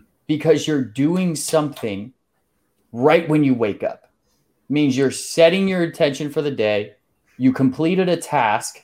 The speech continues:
You didn't just leave your shit all over the place and then start your day. That right there could change everything. Also, your affirmations. When you wake up in the morning,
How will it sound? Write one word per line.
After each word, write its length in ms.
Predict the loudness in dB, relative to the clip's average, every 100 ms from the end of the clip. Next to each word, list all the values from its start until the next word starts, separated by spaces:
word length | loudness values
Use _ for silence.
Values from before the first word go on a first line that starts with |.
| _ _ _ _ 0
You 100 | 2
didn't 180 | 4
just 180 | 4 2
leave 300 | 0 0 0
your 100 | 0
shit 260 | -2 0 4
all 200 | 4 4
over 180 | 2 0
the 100 | -6
place 520 | -4 -4 -4 -8 -16 _ _ _
and 160 | -2 0
then 80 | 0
start 380 | 2 0 0
your 80 | -6
day. 180 | -6 -6 _ _ _ _ _ _ _ _ _ -6
That 420 | 0 2 2 4
right 280 | 4 4 2
there 400 | 2 2 -2 -10 _
could 200 | -16 -14
change 380 | -8 -6 -6 -8 -6
everything. 640 | -6 -4 -6 -6 -10 -18 _ _ _ _ _ _ 0
Also, 500 | 4 4 4 0 0
your 140 | -4 -4
affirmations. 920 | -4 -4 -4 -4 -6 -10 -14 -18 -20 _ _ -4
When 100 | -2
you 60 | 0
wake 180 | 2
up 120 | 0 0
in 60 |
the 60 | 0
morning, 380 | 2 2 0